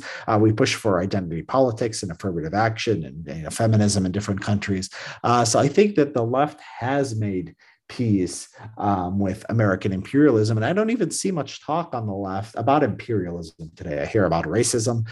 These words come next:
uh, I hear about sexism, I hear about, uh, homophobia and, uh,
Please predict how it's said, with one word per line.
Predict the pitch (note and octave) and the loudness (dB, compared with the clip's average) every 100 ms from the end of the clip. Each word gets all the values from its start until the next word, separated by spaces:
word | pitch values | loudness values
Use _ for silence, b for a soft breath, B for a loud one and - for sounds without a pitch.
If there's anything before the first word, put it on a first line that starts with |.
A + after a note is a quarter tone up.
| B B | B B
uh, | G2 - | -4 -4
I | A2 | -4
hear | F3 | -4
about | D#3 A2 A2+ | -4 -6 -4
sexism, | - A#2 A2 A#2 A2 F2+ D#2 | -2 -2 0 0 2 0 -2
I | |
hear | G2 D#2 | -4 -4
about, | C#2+ D2 | -4 -6
uh, | - G#1 G2+ | -6 -4 -4
homophobia | - G#2+ - D3 C#3 G#2+ G#2 F#2+ C#2+ | 2 2 4 4 6 6 4 0 -4
and, | C#2 | -10
uh, | C2+ | -12